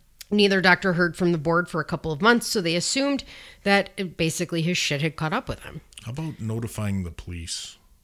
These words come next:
Speaker 2: soon?
Speaker 1: I am getting there.
Speaker 2: They, well, uh, that's, I feel like it's being neglected a little bit.
Speaker 1: Mm. Texas is weird.
Speaker 2: Every state
Speaker 1: Nah,
Speaker 2: is
Speaker 1: I don't
Speaker 2: weird.
Speaker 1: mean Texas is weird, guys. I'm sorry.
Speaker 2: No, I,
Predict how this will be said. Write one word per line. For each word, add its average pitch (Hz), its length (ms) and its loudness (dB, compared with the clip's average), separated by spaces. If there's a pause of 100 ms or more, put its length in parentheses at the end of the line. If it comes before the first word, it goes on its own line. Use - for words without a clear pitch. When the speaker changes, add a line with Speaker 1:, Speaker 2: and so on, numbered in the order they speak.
(120)
Speaker 2:
soon? - 440 -10
Speaker 1:
I 196 80 -4
am 247 220 -6
getting 320 500 -4
there. 226 400 -2 (180)
Speaker 2:
They, 104 360 -6
well, 80 320 -12 (200)
uh, 101 200 -10 (100)
that's, - 540 -10 (140)
I 78 120 -10
feel 123 240 -8
like 117 240 -6
it's - 340 -10 (300)
being 113 260 -4
neglected 92 580 -8
a 85 60 -14
little 85 220 -14
bit. 85 260 -16 (200)
Speaker 1:
Mm. 185 200 -6 (1800)
Texas 269 480 -6
is 190 200 -8
weird. 143 400 -6 (1120)
Speaker 2:
Every 143 280 -2
state - 320 -4
Speaker 1:
Nah, 233 140 6
Speaker 2:
is - 80 6
Speaker 1:
I 247 100 2
don't 254 80 4
Speaker 2:
weird. 262 80 4
Speaker 1:
mean 254 140 4
Texas 208 460 -2
is 175 140 0
weird, 156 400 0
guys. 131 500 -2
I'm 156 120 -2
sorry. 147 460 4
Speaker 2:
No, 104 380 -2
I, 139 100 -6